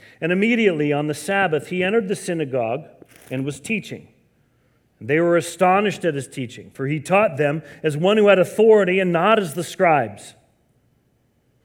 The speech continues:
And immediately there was in their synagogue a man with an unclean spirit." Now, mind you, this first story that Mark gives us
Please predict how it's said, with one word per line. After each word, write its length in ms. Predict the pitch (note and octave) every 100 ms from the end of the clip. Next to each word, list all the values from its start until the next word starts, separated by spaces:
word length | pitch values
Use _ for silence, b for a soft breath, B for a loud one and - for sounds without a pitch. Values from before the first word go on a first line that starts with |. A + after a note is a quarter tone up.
| _
And 160 | C#3+ E3+
immediately 680 | F#3+ C4 G#3 D#3+ D3+ F#3+
there 260 | D#3+ F3+ F#3+
was 360 | G3 B3 B3+
in 100 | A#3+
their 120 | A#3 G#3+
synagogue 580 | - A3 F3+ E3 E3
a 60 | D#3+
man 380 | E3 G3+ A3+ A3+
with 140 | G#3+
an 100 | F#3+
unclean 600 | F3+ G#3 G#3 G3 G3 F3+
spirit." 680 | - - F3+ D3+ F2 - - _ _ _ _ _
Now, 300 | B2+ B2+ A2+ b b b
mind 360 | D#3+ A3+ F#3+ B2
you, 220 | B2+ E3+ - b b b b b _ _ _ _ _ _ _ _ _
this 160 | C#3 -
first 360 | G#3+ G3 -
story 580 | - A3 A3+ F#3+ F3+ G#3+
that 400 | E3 E3 D3 C3+
Mark 500 | E3 E3 E3+ E3 C3+
gives 300 | D3 D#3 C3
us 420 | E3 G#3+ - -